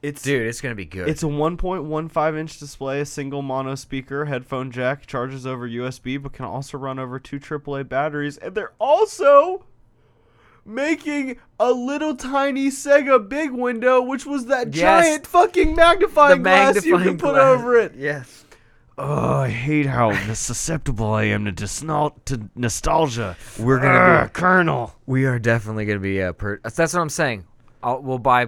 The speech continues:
Speaker 2: one. We'll buy two each, and then over time we can buy the other ones and fill 'em
Speaker 1: Dude.
Speaker 2: in. But we can get, we can all four, and we can,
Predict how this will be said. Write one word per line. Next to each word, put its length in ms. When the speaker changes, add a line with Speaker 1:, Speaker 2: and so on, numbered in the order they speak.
Speaker 2:
one. 420
We'll 160
buy 160
two 320
each, 360
and 160
then 120
over 220
time 240
we 60
can 120
buy 180
the 140
other 160
ones 160
and 120
fill 120
'em 140
Speaker 1:
Dude. 100
Speaker 2:
in. 160
But 100
we 120
can 160
get, 180
we 100
can 160
all 260
four, 480
and 120
we 80
can, 280